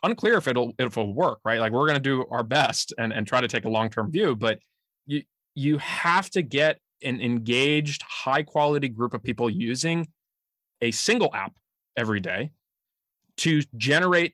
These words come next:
at least the initial amount of data that actually at a protocol level from the kind of data and A P Is that you can access starts to become interesting enough that other people wanna start to experiment, right? And as a result of that, if you're trying to do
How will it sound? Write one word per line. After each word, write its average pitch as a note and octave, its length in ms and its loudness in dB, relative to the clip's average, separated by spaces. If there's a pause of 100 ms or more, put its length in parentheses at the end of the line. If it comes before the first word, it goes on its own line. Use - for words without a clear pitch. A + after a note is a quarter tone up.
(120)
at C3+ 60 -2
least D3+ 320 -2
the C#3+ 100 0
initial D3 640 2
amount C3+ 320 2
of A2 180 -4
data B2+ 320 4
that A#2 200 0
actually A#2+ 420 0
at G#2+ 60 -2
a G#2 40 -4
protocol C#3 520 -2
level A2 320 0
from G#2+ 260 -2
the G#2 160 -2
kind G#2+ 160 -6
of G2+ 120 -8 (120)
data A#2+ 260 4
and A2+ 200 0
A A2 100 0
P G#2+ 160 -4
Is G#2+ 320 2
that G#2+ 100 -6
you G#2 120 -6
can G#2+ 120 -6
access A#2 460 -2 (680)
starts E3+ 340 2
to C#3+ 100 -6
become B2+ 540 -2
interesting C#3+ 360 -2
enough A#2 220 0
that A#2+ 140 0
other A#2+ 120 0
people A2+ 240 -4
wanna G#2+ 160 0
start F#2+ 240 -8
to F#2+ 80 -12
experiment, - 380 -14 (180)
right? A2 200 -6 (600)
And C3 280 2 (340)
as C#3+ 220 2
a C#3 40 0
result B2+ 400 2
of D3 120 -2
that, G#2 320 0 (540)
if D3+ 280 0 (100)
you're D3+ 240 0
trying A#3+ 340 2
to D#3+ 80 0
do D3 260 0